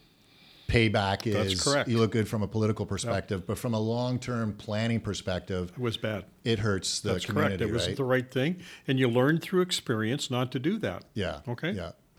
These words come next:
Speaker 1: And then after that, yeah, and, and we had actually the similar experience in North Dumfries. My first, uh, property tax increase was over five percent at that
Speaker 2: That's,
Speaker 1: time.
Speaker 2: that's terrible.
Speaker 1: <laughs> I learned from you. <laughs> So,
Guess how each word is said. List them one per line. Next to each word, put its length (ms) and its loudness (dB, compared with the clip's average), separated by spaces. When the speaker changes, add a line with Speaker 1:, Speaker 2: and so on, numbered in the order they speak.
Speaker 1:
And 140 6
then 260 4
after 300 0
that, 220 2
yeah, 180 6
and, 200 0
and 100 2
we 80 6
had 140 4
actually 320 0
the 60 0
similar 340 0
experience 520 0
in 160 -2
North 200 -4
Dumfries. 340 -4
My 180 0
first, 500 -2
uh, 220 0
property 320 -2
tax 320 -4
increase 340 -6
was 360 0
over 200 0
five 320 0
percent 460 -8
at 160 -2
that 200 0
Speaker 2:
That's, 140 -2
Speaker 1:
time. 160 -6
Speaker 2:
that's 200 -4
terrible. 460 -6
Speaker 1:
<laughs> 560 0
I 140 2
learned 240 2
from 160 -4
you. 240 0
<laughs> 100 -4
So, 420 6